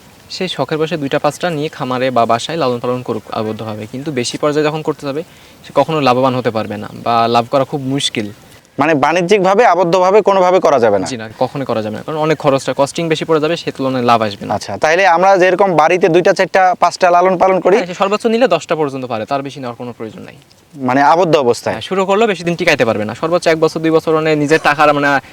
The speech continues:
Speaker 1: অর্থের উপর দিয়ে যাবে, কিন্তু খামারে লাভবান হতে পারবে না।
Speaker 2: আর যদি দুইটা চারটা লালন পালন করে?
Speaker 1: সেক্ষেত্রে শখের বিষয়, এখানে কোনো লাভের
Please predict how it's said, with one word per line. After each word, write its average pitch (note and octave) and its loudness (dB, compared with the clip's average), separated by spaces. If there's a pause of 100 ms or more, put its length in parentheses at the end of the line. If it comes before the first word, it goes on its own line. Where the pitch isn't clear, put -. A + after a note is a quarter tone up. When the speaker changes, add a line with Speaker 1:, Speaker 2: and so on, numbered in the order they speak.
(140)
Speaker 1:
অর্থের D3 2
উপর C3+ 0
দিয়ে A2 -4
যাবে, G#2 -8 (360)
কিন্তু C3+ -8
খামারে C3+ -4
লাভবান B2+ 0
হতে A2 -8
পারবে G#2 -8
না। - -2
Speaker 2:
আর C3+ 4
যদি D#3+ 6
দুইটা E3 2
চারটা F3 0
লালন F3 4
পালন F3+ 2
করে? G#3 0
Speaker 1:
সেক্ষেত্রে D4 -4
শখের F#3+ -2
বিষয়, D#3+ -2
এখানে D3+ -6
কোনো D3 -8
লাভের C3 -2